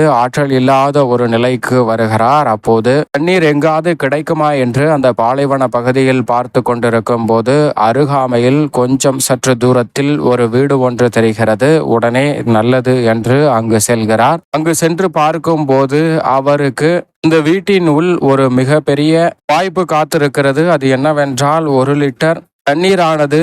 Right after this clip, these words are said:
அந்த வீட்டின் உள் இருக்கிறது. இதை பார்த்தவுடன் அவர் தாகத்தை தீர்க்க வேண்டும் என்று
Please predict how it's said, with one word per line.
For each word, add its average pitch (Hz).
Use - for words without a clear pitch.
அந்த 123
வீட்டின் 196
உள் 165
இருக்கிறது. 143
இதை 131
பார்த்தவுடன் 151
அவர் 127
தாகத்தை 151
தீர்க்க 147
வேண்டும் 143
என்று 131